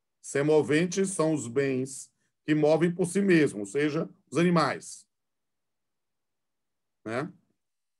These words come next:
Bens mo-, imóveis, imóveis. Vou falar de bens fungíveis e infungíveis. Fungíveis e infungíveis.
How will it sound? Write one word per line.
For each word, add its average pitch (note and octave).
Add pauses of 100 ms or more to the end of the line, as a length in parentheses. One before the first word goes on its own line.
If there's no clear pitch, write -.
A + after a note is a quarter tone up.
(220)
Bens D3
mo-, C#3
imóveis, C#3+
imóveis. A2+ (260)
Vou F#3+
falar F#3+
de E3+
bens D#3 (200)
fungíveis G3 (240)
e F#3+
infungíveis. C#3+ (2000)
Fungíveis G3+ (220)
e E3+
infungíveis. C3